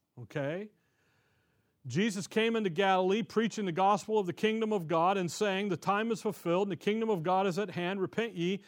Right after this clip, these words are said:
and believe the gospel.'" Now let's think about this. Go back to chapter one about John. You're in chapter one. Go back up to verse two. Okay, now think about John and what's happening with him. Who sent John?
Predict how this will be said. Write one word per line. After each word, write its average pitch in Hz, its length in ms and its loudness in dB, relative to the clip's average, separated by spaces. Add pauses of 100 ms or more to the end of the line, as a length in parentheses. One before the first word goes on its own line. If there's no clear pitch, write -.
(200)
and 165 160 -2
believe 180 400 2 (200)
the 175 100 -4
gospel.'" 180 580 0 (220)
Now 160 140 0
let's 202 280 -2
think 247 220 -2
about 165 340 -2
this. 135 280 -6
Go 185 200 -4
back 202 320 -4
to 208 80 -6
chapter 175 420 -2
one 190 260 0
about 165 340 -2
John. 127 480 -4 (100)
You're 160 200 0
in 190 100 0
chapter 143 320 -2
one. 131 180 -2
Go 165 80 -2
back 175 220 -2
up 180 100 -4
to 170 80 -4
verse 160 300 -4
two. 143 360 -4 (840)
Okay, 156 400 -2
now 147 120 -4
think 247 240 0
about 240 280 -2
John 190 460 2
and 185 140 -2
what's 220 180 -2
happening 208 500 -2
with 196 220 -4
him. 151 340 -4 (500)
Who 277 200 0
sent 247 480 -4
John? 151 460 -2